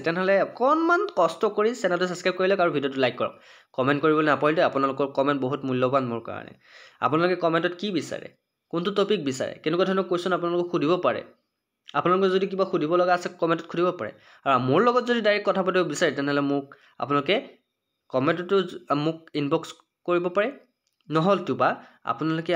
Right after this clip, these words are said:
আমাৰ Facebook পেজত মোক ডাইৰেক্টলি কণ্টেক্ট কৰিব পাৰে। বিশ্বাসী বন্ধু হৈছে আমাৰ Facebook পেজ,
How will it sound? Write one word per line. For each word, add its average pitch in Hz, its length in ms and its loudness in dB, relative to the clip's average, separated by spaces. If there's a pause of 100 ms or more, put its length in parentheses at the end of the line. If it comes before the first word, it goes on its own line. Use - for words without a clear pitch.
আমাৰ 139 180 0 (160)
Facebook 156 360 -2
পেজত 165 260 -4 (280)
মোক 147 160 -2
ডাইৰেক্টলি 123 380 0
কণ্টেক্ট 127 260 -6
কৰিব 113 140 -8 (100)
পাৰে। - 140 -14 (1500)
বিশ্বাসী 165 360 0
বন্ধু 175 160 -2
হৈছে 165 200 -4
আমাৰ 131 160 -4
Facebook 131 280 -4
পেজ, 247 120 -2